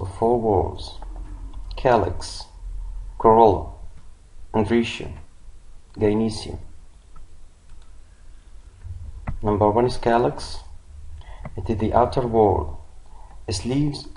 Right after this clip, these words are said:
are called sepals, green in color, and its function is to protect the inner part of the flower.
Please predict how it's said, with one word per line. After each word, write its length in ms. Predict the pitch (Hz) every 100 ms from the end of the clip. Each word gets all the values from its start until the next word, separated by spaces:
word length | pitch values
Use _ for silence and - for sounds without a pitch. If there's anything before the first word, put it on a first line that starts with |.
| -
are 180 | 110 -
called 440 | - 110 110 -
sepals, 680 | - 135 131 - - - - - - -
green 280 | - 107 107
in 200 | 104 -
color, 420 | 127 143 165 - - - - - - - - - -
and 100 | -
its 120 | 107 -
function 400 | 120 120 - 110
is 100 | -
to 100 | 101
protect 440 | 104 101 123 110
the 100 | 107
inner 220 | 110 107
part 340 | - 107 107 -
of 100 | 101
the 60 |
flower. 540 | 98 113 107 - -